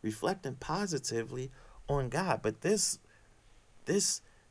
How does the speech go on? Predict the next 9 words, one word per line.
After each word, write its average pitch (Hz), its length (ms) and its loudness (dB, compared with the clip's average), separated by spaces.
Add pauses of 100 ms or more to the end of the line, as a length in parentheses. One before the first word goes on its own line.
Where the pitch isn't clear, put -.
these 180 180 0
five 180 380 2
verses, - 720 0 (480)
Psalm 165 400 0
one 143 160 0
hundred, 160 420 -2 (360)
really 175 260 4
tells 151 340 4
me 139 300 -2